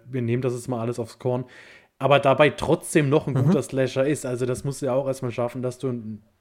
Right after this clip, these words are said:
Speaker 1: eigentlich einen Film über Slasher machst, in einem Film über Slasher mit Slashern. Also
Speaker 2: Mhm.
Speaker 1: ja, und der hat mich auch an vielen Stellen kalt erwischt. Also so emotional war ich, war ich investiert, auf jeden Fall. Also
Speaker 2: Ja.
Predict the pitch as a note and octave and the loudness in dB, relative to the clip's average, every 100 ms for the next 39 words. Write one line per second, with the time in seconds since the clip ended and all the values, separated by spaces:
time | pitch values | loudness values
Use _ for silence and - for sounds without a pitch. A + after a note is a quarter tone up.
0 | _ - C3+ C#3 C3+ - B2+ A#2+ D3 D3+ | _ -6 -2 -2 -4 -6 -6 -4 -2 -2
1 | D#3 D#3+ D3+ D#3+ - D3+ D3+ C#3+ C#3+ C#3+ | -2 -2 2 2 2 0 0 -2 -2 -4
2 | - - - _ - - - _ _ _ | -14 -20 -20 _ -20 -20 -20 _ _ _
3 | - D3 D3+ C#3+ C#3+ C3+ - D3+ C#3 C#3+ | -4 -2 -2 -4 -4 -4 0 0 0 -2
4 | C3 B2+ C3 B2+ C#3+ B2 B2+ - B2+ B2+ | -2 0 0 0 0 -2 -4 -4 -2 -2
5 | A2+ A2 A#2 B2 - - - - _ _ | -2 -2 -2 -2 -6 -20 -20 -20 _ _
6 | _ _ _ _ B2 C3+ G3+ - - C3 | _ _ _ _ 2 2 2 -2 -6 2
7 | D3+ C#3 C3 - B2+ A#2 - G#3+ E3+ C#3+ | 4 4 -2 -2 0 2 2 2 2 2
8 | C#3 C3 B2+ E3 - - - D#3+ G#3 - | -2 -4 -6 -10 -12 -14 0 2 2 2
9 | C#3 G3 C#3 B2 B2 G#2 A3 - - - | 0 0 -2 -2 -2 -4 -6 -6 -16 -6
10 | C3 A#2+ C3+ C#3+ C#3 C3+ - A#2+ G2+ C3+ | -4 -2 -4 -2 -4 -4 -4 -6 -2 0
11 | G3 A#2+ A2 A2+ B2 D#3 - - _ _ | 0 -2 -6 -4 -2 -2 -6 -18 _ _
12 | _ _ - A2+ G#2+ - - C#3 A2 G#2+ | _ _ -10 -4 2 2 0 -6 -6 -8
13 | - C3 F#3 - C3 - A2 B2+ A#2 A2 | -4 -4 -4 -4 -8 -2 -2 -2 -2 -4
14 | A#2+ E3+ A#2+ A#2+ A2+ | -2 -2 -2 0 0